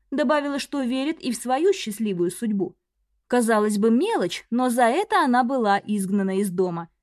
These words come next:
В своих скитаниях Камэньчжан обрела мужа, младшего из трех сыновей крестьян,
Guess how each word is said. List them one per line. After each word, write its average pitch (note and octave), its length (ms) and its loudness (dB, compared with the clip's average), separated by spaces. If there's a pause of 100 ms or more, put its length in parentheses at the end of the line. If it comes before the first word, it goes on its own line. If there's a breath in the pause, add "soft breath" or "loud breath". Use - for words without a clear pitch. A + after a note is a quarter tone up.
(260)
В - 60 -20
своих G#3 340 0
скитаниях D#4+ 680 0
Камэньчжан E4+ 720 0
обрела A3 460 0
мужа, A#3 460 0 (180)
младшего A3+ 460 0
из F#3+ 120 2
трех G#3 260 -2
сыновей A3 420 -2
крестьян, D#4 520 -4